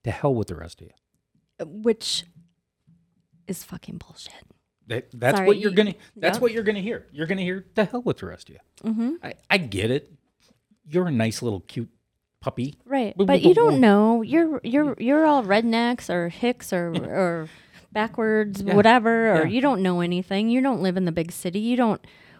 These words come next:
Speaker 2: whatever. And this is the way the world should be.
Speaker 1: Yeah. So, and New York, California, and Texas will turn around and tell you, "We have more people and we pay more in taxes and we should get," you know.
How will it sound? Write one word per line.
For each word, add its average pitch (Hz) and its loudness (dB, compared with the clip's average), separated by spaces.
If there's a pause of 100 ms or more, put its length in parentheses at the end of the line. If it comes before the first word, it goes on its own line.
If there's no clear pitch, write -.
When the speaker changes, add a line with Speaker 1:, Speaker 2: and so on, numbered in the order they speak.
(100)
Speaker 2:
whatever. 254 2
And 196 0
this 208 2
is 220 -2
the 202 0
way 185 2
the 180 0
world 175 -2
should - -12
be. 196 -6 (180)
Speaker 1:
Yeah. 139 -6 (640)
So, 131 0 (400)
and 131 0 (260)
New 131 -2
York, 131 -2
California, 127 -4
and 113 -6
Texas 127 -10
will 123 -8
turn 123 -6
around 117 -8
and 113 -12
tell 123 -8
you, 113 -8 (1200)
"We 98 -4 (360)
have 143 -2
more 160 -4
people 156 -6
and 110 -6
we 180 0
pay 175 -2
more 175 -2
in 156 -4
taxes 160 -4
and 120 -2
we 185 -2
should 156 -8
get," 160 -6
you 147 -4
know. 135 -8